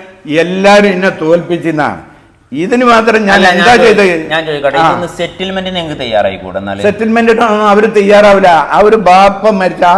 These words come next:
Speaker 1: മുതല് അവർക്ക് അതിന്റെ ബാക്കില് നാൽപത് സെന്റ് ഇപ്പോഴത്തെ ആധുനിക മോഡലിലുള്ള വലിയൊരു ഉഗ്രം ബംഗ്ലാവ് പോലത്തെ ഒരു വീടുണ്ട്.
Speaker 2: ഉം.
Speaker 1: പിന്നെ ഈ റോഡ് സൈഡിലുള്ള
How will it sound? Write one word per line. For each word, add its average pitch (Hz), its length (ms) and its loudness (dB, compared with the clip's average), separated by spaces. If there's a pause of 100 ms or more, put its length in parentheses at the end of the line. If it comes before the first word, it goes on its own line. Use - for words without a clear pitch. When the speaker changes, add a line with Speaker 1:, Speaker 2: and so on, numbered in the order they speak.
(200)
Speaker 1:
മുതല് 175 320 -2 (180)
അവർക്ക് 214 300 2
അതിന്റെ 196 200 0 (520)
ബാക്കില് 165 420 2 (480)
നാൽപത് 190 560 0
സെന്റ് 170 300 -2
ഇപ്പോഴത്തെ 180 440 -2
ആധുനിക 190 320 2 (140)
മോഡലിലുള്ള 175 600 0 (160)
വലിയൊരു 180 360 0 (200)
ഉഗ്രം 180 300 -2
ബംഗ്ലാവ് 185 340 2
പോലത്തെ 196 220 0
ഒരു 175 120 -6
വീടുണ്ട്. 190 380 2 (260)
Speaker 2:
ഉം. 92 100 -18 (460)
Speaker 1:
പിന്നെ 208 240 2
ഈ - 80 4
റോഡ് 202 220 4
സൈഡിലുള്ള 214 360 4